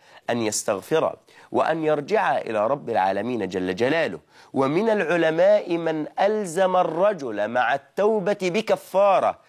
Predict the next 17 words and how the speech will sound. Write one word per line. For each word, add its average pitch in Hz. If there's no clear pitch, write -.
كما 131
في -
حديث 151
ابن 107
عباس 104
رضي 127
الله 143
تعالى 123
عنهما 110
في 110
سنن 135
أبي 117
دا-، 110
أبي 127
داود 123
وعند 175
غيره، 190